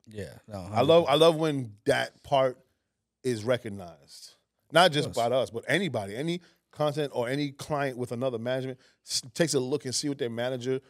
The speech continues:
Speaker 2: or their team, let's just say their
Speaker 1: Yeah.
Speaker 2: team is going through, and be like, "Yo, you know what? Let me ship up because look what they've done for me,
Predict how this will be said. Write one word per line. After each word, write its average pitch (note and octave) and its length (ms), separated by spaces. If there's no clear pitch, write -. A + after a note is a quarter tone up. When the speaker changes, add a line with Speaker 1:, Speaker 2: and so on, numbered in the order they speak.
Speaker 2:
or A#2+ 120
their A2 120
team, C#3 540
let's A2 200
just - 140
say C3+ 80
their B2+ 200
Speaker 1:
Yeah. G#2 60
Speaker 2:
team E3+ 220
is A#2+ 100
going C#3 300
through, G3+ 200
and A#2+ 160
be A2+ 60
like, G2 120
"Yo, A#2 360
you G2+ 100
know G#2 160
what? B2 320
Let A#2 120
me C3 100
ship A#2+ 300
up A#2+ 220
because G#2+ 440
look D3 160
what D#3 100
they've C3+ 240
done B2 340
for A#2+ 340
me, G#2+ 220